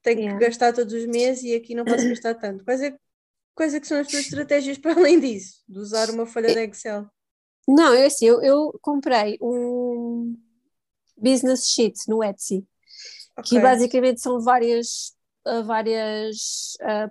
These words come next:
Speaker 2: planilhas que, de Excel ou Google Sheets, em que tens vários quadros, em que uma é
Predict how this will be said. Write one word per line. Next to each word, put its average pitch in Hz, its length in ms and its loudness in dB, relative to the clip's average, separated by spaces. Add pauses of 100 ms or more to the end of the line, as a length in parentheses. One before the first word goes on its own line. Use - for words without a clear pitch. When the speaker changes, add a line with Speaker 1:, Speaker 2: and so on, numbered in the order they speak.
Speaker 2:
planilhas 262 680 -4 (300)
que, 262 500 0
de 208 300 0
Excel 233 440 -2
ou 208 180 0
Google 208 260 -2
Sheets, - 560 -8 (460)
em 254 200 4
que 269 640 0
tens 262 200 -2
vários 240 360 0
quadros, 285 540 0
em 247 160 -6
que - 80 -20
uma 240 180 -4
é 233 180 -6